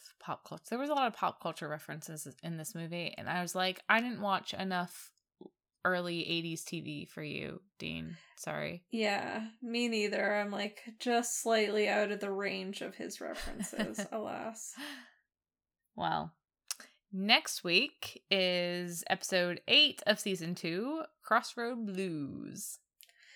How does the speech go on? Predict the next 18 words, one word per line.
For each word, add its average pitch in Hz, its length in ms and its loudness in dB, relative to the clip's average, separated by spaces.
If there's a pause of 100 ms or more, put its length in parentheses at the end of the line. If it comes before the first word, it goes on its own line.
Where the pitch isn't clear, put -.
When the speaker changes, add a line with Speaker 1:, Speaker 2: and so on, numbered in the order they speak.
(260)
Speaker 2:
Ooh, 269 340 0
man, 202 680 0
we 208 120 -6
got 208 280 0 (100)
a 208 40 0
huge 226 840 -2
shakeup 208 680 2 (260)
to 202 420 -2
the 202 80 -2
lore 190 400 2
of 196 240 -2 (160)
the 202 340 0 (160)
supernatural 214 800 -4
world 208 440 -4
coming 214 340 -8
for - 180 -4
us. - 220 -6
Speaker 1:
Yes, 156 800 2